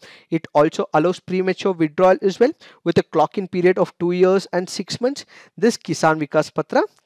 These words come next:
can be transferred to any other eligible individual as well. So these are some of the advantages when it comes to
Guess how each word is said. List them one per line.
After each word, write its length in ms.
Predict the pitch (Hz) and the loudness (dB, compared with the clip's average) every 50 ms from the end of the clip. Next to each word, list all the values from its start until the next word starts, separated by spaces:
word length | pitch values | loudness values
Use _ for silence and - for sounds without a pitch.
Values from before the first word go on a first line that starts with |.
| _ _ | _ _
can 280 | - 208 233 277 262 233 | 0 0 0 0 -2 -4
be 140 | 254 247 - _ | -4 -6 -4 _
transferred 480 | 196 151 135 139 - - - 156 147 - _ | -2 -2 -2 -2 -6 -6 -6 -6 -6 -4 _
to 120 | - 202 - _ _ | -10 -10 -10 _ _
any 300 | 214 220 226 226 226 202 | -4 -4 -2 -2 -2 0
other 240 | 175 139 120 - 151 - - | 0 0 -2 -4 -6 -4 -4
eligible 520 | 156 160 170 151 - - 123 - 170 202 - - | -2 -2 -2 -4 -4 -10 -8 -6 -6 -6 -6 -8
individual 540 | 151 139 131 139 131 131 135 120 131 135 117 - 143 | -10 -6 -6 -6 -4 -4 -6 -4 -6 -6 -6 -6 -10
as 160 | 131 - 123 | -10 -6 -6
well. 100 | 117 110 - _ - - - - _ | -6 -6 -8 _ -20 -20 -20 -20 _
So 120 | - - 147 | -6 -6 -6
these 300 | 135 _ 160 165 170 - | -4 _ -4 -4 -2 -2
are 80 | 165 | -2
some 240 | 151 - - 147 151 | -2 -2 -4 -4 -4
of 160 | 156 156 - | -4 -6 -6
the 140 | - 165 - _ | -10 -14 -8 _
advantages 800 | 139 131 127 160 160 165 185 - 185 185 180 302 339 - - - _ _ _ _ _ _ | -6 -6 -4 -4 -4 -4 -2 -4 -6 -4 -4 -4 -6 -6 -8 -14 _ _ _ _ _ _
when 160 | 131 190 247 262 | -2 -2 0 0
it 140 | 247 - | -2 -8
comes 320 | _ - 190 190 170 - - | _ -8 -8 -8 -8 -14 -16
to 180 | - 131 131 | -14 -14 -14